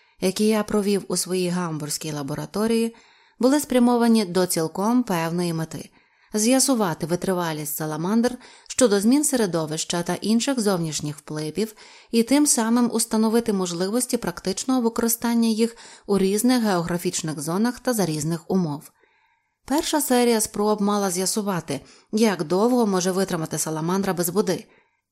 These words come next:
Піддослідних тварин тримали в сухих резервуарах при температурі від сорока до п'ятдесяти градусів за Цельсієм. Через кілька годин вони починали виявляти виразні ознаки занепаду сил, та коли їх поливали водою,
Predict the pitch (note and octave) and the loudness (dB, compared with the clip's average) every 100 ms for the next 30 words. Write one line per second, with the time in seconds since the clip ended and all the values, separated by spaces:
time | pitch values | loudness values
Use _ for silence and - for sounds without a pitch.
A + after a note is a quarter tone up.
0 | - F#3 E3+ A3 C#4+ - E4 B3+ B3 G3+ | -4 -2 0 2 2 0 4 4 4 0
1 | G3+ F#3+ G#3 G#3+ G3+ G3 G3 F#3 - F#3+ | 2 2 0 2 0 2 0 0 0 -2
2 | F3 G3+ A#3 A#3 C4+ A3+ G#3 F3 D#3+ D3+ | -4 0 0 2 2 4 2 2 -2 -4
3 | E3 G3 - A3 G#3+ G3 G3 F#3+ F#3+ G3 | -6 -8 0 2 2 0 0 -2 -2 -2
4 | F#3+ F3+ F3+ - E3 D#3+ - F3 A#3+ D#4 | 0 0 -4 -4 -4 -4 -4 -4 -4 -6
5 | - F3+ F#3 G#3 D4+ A3 G3 F3 G#3+ G3+ | -6 0 0 2 0 0 -2 -2 -2 0
6 | E3 E3 E3+ E3+ E3+ F3 D3 C3+ - - | -2 -4 -4 -4 -6 -4 -4 -4 -8 -8
7 | - - _ _ _ _ _ - F#3+ F3+ | -12 -14 _ _ _ _ _ -2 0 2
8 | - F3+ E3+ D3+ E3 G#3+ A3+ G3+ G#3+ G#3 | 0 0 0 -2 2 6 6 6 2 2
9 | G#3 G#3 G#3 G3+ F3+ F3+ F3 G3 G3 F3 | 0 0 2 0 0 -2 -2 -4 -4 -2
10 | F3 F3+ G3+ A#3 B3+ - F#3+ F#3+ G3 - | -2 -2 0 2 2 2 -2 0 0 0
11 | G#3+ F#3 E3 D#3+ D#3 D#3+ F#3+ - F#3 C#3 | 2 2 0 -4 -6 -2 2 2 0 -6
12 | - _ _ _ _ _ - F#3+ G3+ G#3 | -10 _ _ _ _ _ -4 0 2 4
13 | G#3 F3+ - F#3 F3+ F3 E3 D3+ D3+ E3 | 2 2 -2 -2 0 -2 -2 -4 -4 0
14 | G#3+ C#4 | 0 0